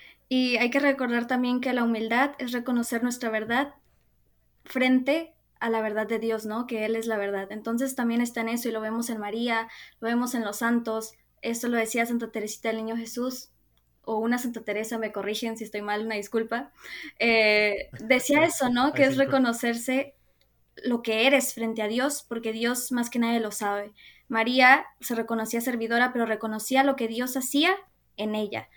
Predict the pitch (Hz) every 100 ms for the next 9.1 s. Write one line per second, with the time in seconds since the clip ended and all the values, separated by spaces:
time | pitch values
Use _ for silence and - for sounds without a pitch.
0 | _ - 254 269 262 254 247 247 247 247
1 | 277 262 269 269 269 - 233 240 247 247
2 | 254 254 _ 233 233 254 247 262 254 247
3 | 247 285 302 - 240 240 233 226 226 254
4 | 247 220 220 226 233 302 - - _ _
5 | _ _ _ _ - 240 240 233 254 277
6 | 285 285 262 240 254 262 240 220 233 320
7 | - _ _ _ _ _ _ - 240 233
8 | 220 196 233 254 294 285 233 247 294 359
9 | 427